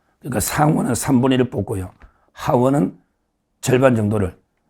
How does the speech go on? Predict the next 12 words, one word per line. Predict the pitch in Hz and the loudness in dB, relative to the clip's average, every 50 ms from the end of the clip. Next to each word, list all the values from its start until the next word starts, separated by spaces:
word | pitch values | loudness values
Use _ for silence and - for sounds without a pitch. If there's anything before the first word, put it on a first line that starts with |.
| _ _ | _ _
이번에 | - 104 104 117 123 117 101 | -2 0 2 2 2 2 2
그 | 90 92 87 | 0 0 -2
상원 | - - - 143 123 120 123 123 135 - - _ - | -4 -2 -2 -2 0 0 2 0 0 -2 -6 _ -16
스물네 | - - 131 127 120 117 110 104 | -10 -4 -2 0 0 0 0 0
명, | 107 110 104 90 - _ _ _ _ _ | 0 -2 -2 -4 -6 _ _ _ _ _
하원 | - - - 131 117 120 123 127 143 147 - _ | -10 -4 -2 0 2 2 2 2 0 -2 -4 _
백이십일곱 | - 151 120 117 113 - - 139 127 123 117 113 104 | -4 0 2 2 2 0 0 -2 -2 0 0 0 0
명, | 98 92 87 - - _ _ _ _ _ _ _ _ _ _ _ - | -2 -4 -6 -8 -12 _ _ _ _ _ _ _ _ _ _ _ -6
이걸 | 123 117 120 120 110 104 - - - | -4 -2 0 0 -2 -4 -6 -12 -16
선출하는 | - - - 123 - - 117 110 117 156 202 220 - - _ _ _ _ _ _ _ _ | -10 -6 -6 -6 -4 -4 -2 -2 0 2 0 0 0 -4 _ _ _ _ _ _ _ _
중간 | - - 104 104 104 113 120 120 123 117 - _ _ _ _ _ _ _ _ _ | -10 -6 -2 0 2 2 2 2 0 -2 -6 _ _ _ _ _ _ _ _ _
선거인데 | - - - 113 104 101 98 101 110 101 87 | -12 -6 -4 -2 -2 0 0 0 0 -2 -4